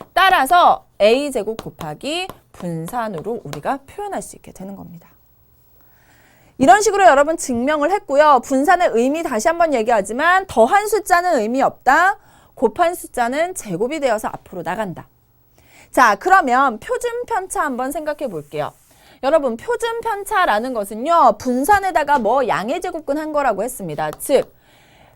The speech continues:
어, 표준 편차 에이엑스 플러스 B라는 것은요, B에 에이엑스 플러스 B에다가 뭐 해준 것? 양의 제곱근을 해준 거예요. 그런데 분산이라는 것은 이렇게 썼을 때 우리는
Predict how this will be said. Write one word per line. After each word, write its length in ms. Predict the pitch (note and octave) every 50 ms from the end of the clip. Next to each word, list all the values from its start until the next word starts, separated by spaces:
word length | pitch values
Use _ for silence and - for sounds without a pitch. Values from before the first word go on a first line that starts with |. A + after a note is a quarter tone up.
| _ _ _ _ _ _ _ _ _
어, 280 | - A3+ A#3+ B3 B3 B3+
표준 280 | B3 - A#4 A#4 A4+
편차 300 | G#4+ A#4+ G4 F#4 - F#4 -
에이엑스 420 | - A#3 C#4+ E4+ F4+ F#4+ - - F4+
플러스 360 | - G#4 F#4+ G4 - - D#4+
B라는 460 | - - G#3+ A3 B3+ C4 C4 A#3+ A3
것은요, 560 | G3 F3 F#3 - F#3 G3 B3+ D#4 D#4+ D4 A#3+ A#3+
B에 600 | - A3 B3+ C#4+ C4 G#3+ G#3+ C4 D#4 F4 F4 - -
에이엑스 680 | F#3 G3 A3+ C4+ C#4 B3+ - F3+ F3+ - - - E4+ F4
플러스 480 | - - G4 F4 F4 - - - D#4+ D#4+ D#4+
B에다가 760 | - - - G3+ G#3+ A#3 C4 C#4 C#4 C4 A#3 G#3 G#3 B3 B3
뭐 160 | G#3 E3+ E3
해준 240 | F3 F#3 F#3 F3+ E3
것? 280 | E3+ - C4+ E4+ G4 F#4 _ _ _ _ _ _ _
양의 360 | G3+ A3 - G#3 B3+ E4 F#4+ G4
제곱근을 460 | F#4+ F4 D#4 D4+ - B3 A3 G#3+ B3
해준 260 | E4 E4 D#4+ D#4 C4+
거예요. 320 | G#3+ E3+ D#3+ C#3+ C3 D3 - _ _ _ _ _ _ _ - _
그런데 300 | - F#4 G4+ G#4 G4+ G#4
분산이라는 840 | - - C#4+ C#4 C#4+ D#4+ A4 G#4+ G4+ G4+ G4+ F#4+ F#4 F4 E4 D4
것은 500 | C4 A3+ A3 A3+ - F4 F#4 F#4 F4 C#4
이렇게 240 | A#3+ C4 C#4 F4 F4
썼을 320 | - D#4 D#4 - D#4 D4
때 80 | - D4
우리는 600 | C4+ A3 G3+ G3+ G#3 B3 D#4+ F4+ F#4 G4 G4+